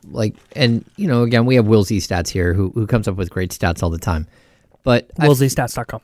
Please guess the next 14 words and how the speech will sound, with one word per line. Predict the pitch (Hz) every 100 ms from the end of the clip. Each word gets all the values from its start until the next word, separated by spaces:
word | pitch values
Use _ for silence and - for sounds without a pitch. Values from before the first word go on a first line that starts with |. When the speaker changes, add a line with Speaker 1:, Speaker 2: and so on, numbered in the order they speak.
| _ -
Speaker 1:
Yeah, | 123 98 -
I | 151
feel | - 220
like | 247 180 151
when | 147 139 -
I'm | 139 165
watching, | 131 120 113 - 113 101 104 _ _ - _ _ _ -
like, | 117 104 95 _ -
a | 107
Sports | - - - 107 -
Center | 107 92 90
or | 87
watch | 95 104 98
whatever, | - 110 98 82 -